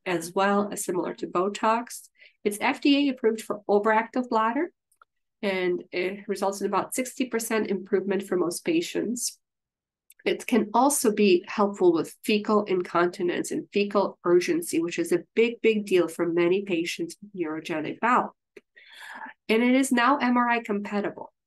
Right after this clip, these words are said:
For many years, this device was not M R I compatible, but it is now. So it's now become a very good option for many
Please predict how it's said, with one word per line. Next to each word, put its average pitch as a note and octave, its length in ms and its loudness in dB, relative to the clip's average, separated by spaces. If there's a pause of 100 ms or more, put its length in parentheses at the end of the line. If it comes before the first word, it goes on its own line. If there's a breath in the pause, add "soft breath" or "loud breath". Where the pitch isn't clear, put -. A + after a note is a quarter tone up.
For A3+ 140 0
many A3+ 420 2
years, G3+ 400 0
this G3 160 -8
device F3 460 -4
was F#3 160 -4
not E3 200 -2
M F3 140 -2
R E3 80 -4
I E3 100 -4
compatible, F3+ 760 -4 (260 loud breath)
but A3 140 2
it G#3+ 80 6
is A3+ 240 2
now. D3 280 -6
So G3 200 -4
it's F#3+ 200 -2
now A3 220 2
become A3+ 380 -4
a F#3 100 -4
very G3 360 -2
good G#3 200 -2
option G3 400 -2
for F3+ 180 -8
many F3 440 2